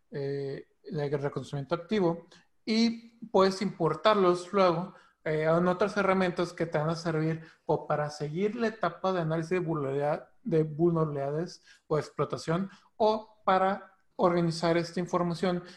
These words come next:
y ponerla en tu reporte de forma organizada y adecuada, ¿no? Entonces, este, sí, yo creo que Nmap definitivamente tiene que estar en top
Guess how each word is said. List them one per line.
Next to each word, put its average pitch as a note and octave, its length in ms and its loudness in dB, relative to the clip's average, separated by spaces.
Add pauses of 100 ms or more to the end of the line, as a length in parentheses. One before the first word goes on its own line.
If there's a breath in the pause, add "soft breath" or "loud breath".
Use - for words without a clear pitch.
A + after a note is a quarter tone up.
(120 loud breath)
y F#3 60 -2
ponerla D#3 420 2
en D#3 80 -4
tu E3+ 100 2
reporte F#3 460 2
de F3 120 2
forma D3+ 420 0
organizada D3 760 -4 (360 soft breath)
y D3 200 -6
adecuada, C3 640 -6 (220)
¿no? G3 220 -8 (280 soft breath)
Entonces, E3 600 -2 (240 soft breath)
este, D3+ 800 -8 (120)
sí, D#3 260 -4
yo D3+ 160 -2
creo E3+ 240 -4
que E3+ 440 0
Nmap E3 380 -2
definitivamente D3+ 960 -4 (300 loud breath)
tiene D3+ 240 -4
que D#3 80 -6
estar - 160 -12 (680)
en C3 120 -8
top C3 220 -2